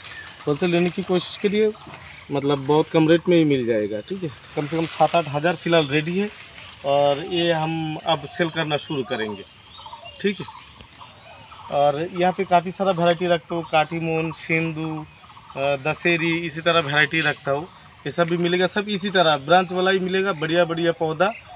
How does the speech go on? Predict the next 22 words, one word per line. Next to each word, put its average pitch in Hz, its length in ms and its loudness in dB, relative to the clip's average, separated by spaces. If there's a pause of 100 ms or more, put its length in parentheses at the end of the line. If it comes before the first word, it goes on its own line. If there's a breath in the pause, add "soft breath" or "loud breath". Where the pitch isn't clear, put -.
(140)
मैं 160 120 2
और 165 220 6
भी 180 100 -2
बढ़िया 165 280 4
से, 175 240 -4
उधर 160 280 -2
एक 151 120 -6
गाड़ी 160 240 0
भी 165 120 -8
load 160 220 -4
हो 165 80 -2
रही 160 80 -4
है, 165 60 -4
वो 160 300 -4
बाहर 147 300 -2
जाएगा, 147 420 -2 (420)
पूसा 170 220 -8
अरुणिमा 156 400 -2
load 147 200 2
होके 143 220 -4
जा 135 180 0
रहे, 139 180 -2